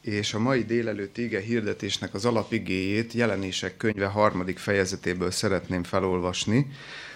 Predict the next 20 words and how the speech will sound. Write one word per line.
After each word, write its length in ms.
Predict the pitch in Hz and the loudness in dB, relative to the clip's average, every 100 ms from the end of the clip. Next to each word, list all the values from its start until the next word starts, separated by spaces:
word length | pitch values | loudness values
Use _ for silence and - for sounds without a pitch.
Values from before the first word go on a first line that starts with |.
| - - - | -18 -20 2
Jelenések 500 | 139 143 120 113 113 | 8 10 10 6 4
könyve 260 | - 127 104 | 6 8 8
harmadik 520 | 113 120 110 98 101 | 6 6 6 2 0
fejezetének 760 | - 117 107 101 - 101 98 | 4 6 6 4 2 2 2
a 120 | - - | -2 2
tizenkilenc, 1200 | 139 117 98 104 - 107 95 98 117 - - - - - | 4 6 6 4 4 6 6 6 4 2 0 -4 -18 -2
húsz 300 | 117 113 - | 2 2 2
és 160 | 104 | 2
huszonegyedik 760 | - 113 104 98 92 87 85 - | 2 2 4 4 4 2 -4 -4
versét. 720 | 87 78 - - - - - - _ _ _ - - - - - - - _ _ | -4 -2 0 0 -2 -8 -18 -20 _ _ _ -20 -20 -20 -18 -18 -20 -20 _ _
Következőképpen 1000 | - 104 95 - 95 95 - 101 - 92 | 4 6 6 2 0 0 2 2 4 4
olvasom 500 | 95 92 90 - 87 | 6 4 2 0 0
az 160 | 87 92 | 0 0
igét. 420 | 85 85 78 - 110 - | -2 -2 -2 -8 -16 0
„Akiket 480 | 143 147 - 110 107 | 2 4 4 4 4
én 160 | 98 | 2
szeretek, 760 | 101 127 110 92 107 127 - - - - - | 2 2 2 2 4 4 2 -16 -20 -20 -12
megfeddem 640 | - 117 123 117 98 92 90 | 0 2 2 0 2 2 2
és 180 | 87 - | 0 -2
megfenyítem. 1000 | 92 92 - 87 87 90 - 92 87 | -4 -4 -4 -4 -4 -6 -6 -6 -6